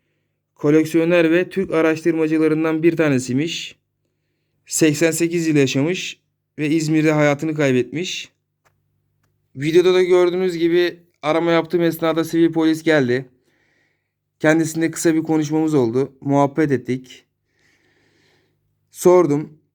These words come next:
yasak olup olmadığını, bir sıkıntı olmadığını dile getirdi.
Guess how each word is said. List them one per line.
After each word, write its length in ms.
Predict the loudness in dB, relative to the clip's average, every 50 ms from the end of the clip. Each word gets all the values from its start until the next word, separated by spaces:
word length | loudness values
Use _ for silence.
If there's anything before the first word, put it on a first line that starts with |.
| _
yasak 320 | -8 -8 -6 -4 -4 -2 -2
olup 220 | -2 -2 -2 -2
olmadığını, 580 | -2 0 0 0 0 0 -2 -2 -2 -4 -6 -8 -14 _ _ _ _ _ _ _ _ _ _ _ -20
bir 40 | -16
sıkıntı 460 | -14 -14 -8 -6 -4 -4 0 2 2
olmadığını 480 | 4 4 4 2 2 0 0 -2 -2 -2
dile 180 | 0 0 0
getirdi. 520 | 2 0 0 -2 -4 -4 -4 -4 -4 -4